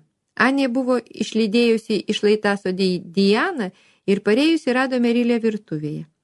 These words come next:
Ji sėdėjo prie stalo pasirėmusi smakrą delnais. Anė širdis krūptelėjo, išvydus kažko prislėgtą jos veidą. Ji nebuvo niekad mačiusi Merilės tokios sugniužusios ir nuleidusios rankas. "Ar jūs labai pavargot, Merilė?"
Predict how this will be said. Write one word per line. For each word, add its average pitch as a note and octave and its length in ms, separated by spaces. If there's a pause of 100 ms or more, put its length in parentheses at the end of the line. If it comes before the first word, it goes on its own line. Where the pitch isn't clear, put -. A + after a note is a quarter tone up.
(420)
Ji D#3+ 60
sėdėjo G3+ 460
prie C4+ 200
stalo B3 340
pasirėmusi G#3 720
smakrą F3+ 440
delnais. E3+ 540 (600)
Anė C4+ 340
širdis A#3+ 400
krūptelėjo, E3 840
išvydus F#3+ 460
kažko F#3+ 400
prislėgtą F#3+ 600
jos F3+ 300
veidą. E3+ 500 (640)
Ji F#3 160
nebuvo F#3+ 440
niekad F#3+ 400
mačiusi F3 480
Merilės D#3+ 480
tokios D#3+ 500
sugniužusios F3+ 1160 (180)
ir E3 120
nuleidusios E3 760
rankas. D#3 460 (760)
"Ar G3+ 100
jūs A3+ 180
labai A3 260
pavargot, F3+ 540
Merilė?" G#3+ 380